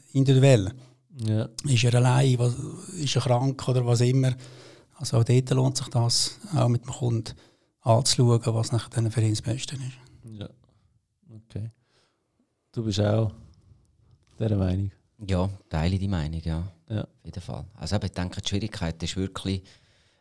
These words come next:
Speaker 3: ähm, oder es wäre für mich jetzt schwierig, wenn ich müsste an einer Grenze mich orientieren, jetzt vom,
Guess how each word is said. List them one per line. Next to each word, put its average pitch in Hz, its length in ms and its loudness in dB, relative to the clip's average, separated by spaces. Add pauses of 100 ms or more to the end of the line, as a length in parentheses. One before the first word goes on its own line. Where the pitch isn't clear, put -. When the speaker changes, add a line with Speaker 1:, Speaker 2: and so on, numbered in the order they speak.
(120)
Speaker 3:
ähm, 90 400 -6
oder 95 160 -4
es 85 100 -6
wäre 95 260 0
für 107 160 -4
mich 101 260 0
jetzt 90 140 -2
schwierig, 104 400 0
wenn 98 140 0
ich 101 80 2
müsste 98 380 0
an 92 100 -2
einer 90 140 -2
Grenze 95 460 -4
mich 95 220 2
orientieren, 92 760 0
jetzt - 220 -4
vom, 80 520 -6